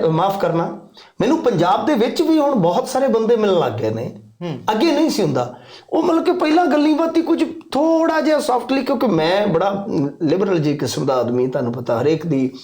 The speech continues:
Speaker 1: ਗੱਲ ਸੁਣਨ ਵਾਲਾ, ਪ੍ਰੇਮ ਭਾਵ ਵਾਲਾ ਆਦਮੀ ਆ, ਵੀ, ਮਤਲਬ, ਕਿ ਆਪਾਂ ਕਿਸੇ ਦੀ ਆਈਡੀਓਲੋਜੀ ਤੋਂ ਮੈਨੂੰ ਕੋਈ ਘੱਟੋ ਘੱਟ ਸਮੱਸਿਆ ਨਹੀਂ ਹੁੰਦੀ, ਡਿਬੇਟ ਹੁੰਦਾ, ਵੱਖਰੀ ਗੱਲ ਹੈ।
Speaker 2: ਜੀ।
Speaker 1: ਤੋ, ਮਤਲਬ, ਕਿ ਹੁਣ ਮੈਨੂੰ ਪੰਜਾਬ 'ਚੋਂ ਵੀ ਕੁਝ ਬੰਦੇ ਮਿਲਦੇ ਨੇ, ਉਹ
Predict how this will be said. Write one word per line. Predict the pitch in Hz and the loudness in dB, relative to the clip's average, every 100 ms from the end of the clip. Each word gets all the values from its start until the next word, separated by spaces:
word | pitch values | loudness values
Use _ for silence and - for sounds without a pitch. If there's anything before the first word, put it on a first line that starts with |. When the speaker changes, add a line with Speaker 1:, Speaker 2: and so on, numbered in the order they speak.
| - - - - | -20 -20 -14 -4
Speaker 1:
ਗੱਲ | 143 131 | -2 0
ਸੁਣਨ | 147 131 | -2 0
ਵਾਲਾ, | 127 123 123 | 2 2 2
ਪ੍ਰੇਮ | 160 165 156 | 0 0 0
ਭਾਵ | 165 127 | -2 0
ਵਾਲਾ | 123 127 | 0 0
ਆਦਮੀ | 127 123 131 120 | 0 -2 -2 -2
ਆ, | 123 | -4
ਵੀ, | 180 190 | -4 -2
ਮਤਲਬ, | 185 202 196 | 0 0 0
ਕਿ | 220 208 - - - - | 2 2 0 -8 -14 -6
ਆਪਾਂ | - 285 269 - - | -4 0 -2 -2 -4
ਕਿਸੇ | - 311 370 330 | -2 -2 0 2
ਦੀ | 330 320 | 2 4
ਆਈਡੀਓਲੋਜੀ | 269 269 294 285 302 302 | 4 4 2 2 2 2
ਤੋਂ | 277 | 2
ਮੈਨੂੰ | 277 277 | 2 2
ਕੋਈ | 277 262 | 0 0
ਘੱਟੋ | 247 233 | 0 0
ਘੱਟ | 233 | -2
ਸਮੱਸਿਆ | - 196 196 214 | -2 -2 0 0
ਨਹੀਂ | 226 | 0
ਹੁੰਦੀ, | 208 226 | 0 2
ਡਿਬੇਟ | 175 180 202 202 | 2 2 2 2
ਹੁੰਦਾ, | 190 190 | 2 0
ਵੱਖਰੀ | 151 147 135 | 0 0 0
ਗੱਲ | 120 95 | 0 0
ਹੈ। | 92 - 135 | -6 -8 -4
Speaker 2:
ਜੀ। | 131 104 - _ - _ | -4 -4 -10 _ -20 _
Speaker 1:
ਤੋ, | 294 330 - - - - | 0 0 0 -8 -14 -6
ਮਤਲਬ, | 254 - | -2 0
ਕਿ | 320 | 2
ਹੁਣ | 247 339 | 4 4
ਮੈਨੂੰ | 320 330 359 | 4 4 2
ਪੰਜਾਬ | 269 208 240 | 2 2 2
'ਚੋਂ | - 349 | 2 2
ਵੀ | 349 | 2
ਕੁਝ | 330 285 | 2 2
ਬੰਦੇ | 294 262 269 | 2 2 2
ਮਿਲਦੇ | 180 147 131 | 2 2 2
ਨੇ, | 117 110 - _ _ _ _ _ _ - - | 0 -6 -12 _ _ _ _ _ _ -18 -2
ਉਹ | 190 208 202 - | 2 4 2 -2